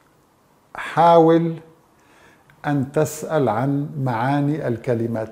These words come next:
تكتشف معاني جديدة، اسأل عن أحكام التجويد. لماذا هنا النون مثلًا عندما تقول: "من بعد"،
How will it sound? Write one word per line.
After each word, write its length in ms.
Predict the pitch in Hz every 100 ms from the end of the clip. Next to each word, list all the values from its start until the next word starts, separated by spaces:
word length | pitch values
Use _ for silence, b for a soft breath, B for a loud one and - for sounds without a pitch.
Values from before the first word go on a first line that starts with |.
| -
تكتشف 680 | 170 - - 135 156 - 135
معاني 360 | 120 135 127
جديدة، 500 | 113 123 120 123 156
اسأل 340 | 202 - 185 156
عن 180 | 180 156
أحكام 420 | 123 - 175 160
التجويد. 640 | 127 147 113 123 104 95 - _ _ _ b b b b b b b b b b _ _ _ _ 147
لماذا 500 | 175 180 185 147 143
هنا 300 | 147 165 143
النون 680 | 139 147 160 165 160 143 117 - _ -
مثلًا 720 | 131 135 - 131 139 147 151 - - _
عندما 420 | 120 131 123 127 117
تقول: 560 | 127 117 135 143 147 - B B B B
"من 840 | 127 139 160 170 165 165 165 151 117
بعد"، 520 | 139 110 104 104